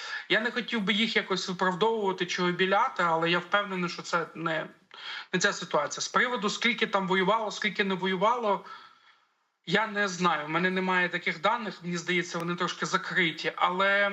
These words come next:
м, мені би хотілося, щоб вони не так, як воювали, як вони виконували свої, е, ну, обов'язки з приводу мобілізації. Для того, аби ми не, аби люди йшли в армію. Вони ж чого так, дивіться,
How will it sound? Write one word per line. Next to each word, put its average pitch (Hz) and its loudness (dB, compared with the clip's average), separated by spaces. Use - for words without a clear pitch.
м, 185 -2
мені 202 2
би 220 -4
хотілося, 220 0
щоб 185 -2
вони 202 2
не 208 2
так, 208 0
як - -14
воювали, 196 2
як 185 -2
вони 196 2
виконували 190 0
свої, 170 -4
е, 165 2
ну, 170 4
обов'язки 175 2
з - -4
приводу 175 0
мобілізації. 165 0
Для 160 -2
того, 226 2
аби 202 2
ми 196 4
не, 190 2
аби 160 0
люди 208 2
йшли 214 2
в 170 0
армію. 220 0
Вони 220 2
ж 185 -4
чого 226 2
так, 233 -2
дивіться, 202 0